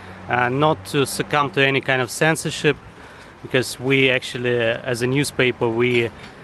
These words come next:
uh, were set up as a result of the clo-, of, of the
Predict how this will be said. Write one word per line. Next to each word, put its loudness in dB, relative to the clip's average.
uh, 2
were 0
set 0
up 4
as -4
a 0
result 2
of -6
the -2
clo-, 4
of, 0
of 0
the 4